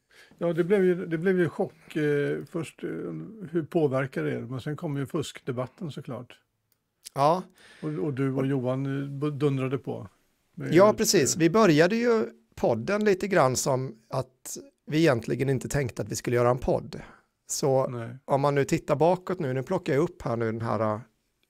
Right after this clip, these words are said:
Speaker 2: listan på alla våra poddavsnitt då. Tittar man på den nummer ett, då står den ju daterad till den femte december.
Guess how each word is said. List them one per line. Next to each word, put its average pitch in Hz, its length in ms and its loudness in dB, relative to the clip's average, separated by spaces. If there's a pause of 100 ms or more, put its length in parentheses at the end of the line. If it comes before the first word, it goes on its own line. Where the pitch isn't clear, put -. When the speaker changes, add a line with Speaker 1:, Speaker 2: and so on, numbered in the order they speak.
(180)
Speaker 2:
listan 120 520 -4
på 120 240 -2
alla 117 180 -2
våra 110 220 -2
poddavsnitt - 720 -10
då. 113 160 -8 (540)
Tittar 147 300 -2
man 160 180 4
på 143 240 4
den 120 280 2 (480)
nummer 131 280 0
ett, - 560 -6
då 147 140 -2
står 151 240 2
den 127 200 4
ju 123 80 0
daterad 120 560 -2
till 120 200 -4
den 113 120 -6
femte 117 640 -2
december. 107 680 -2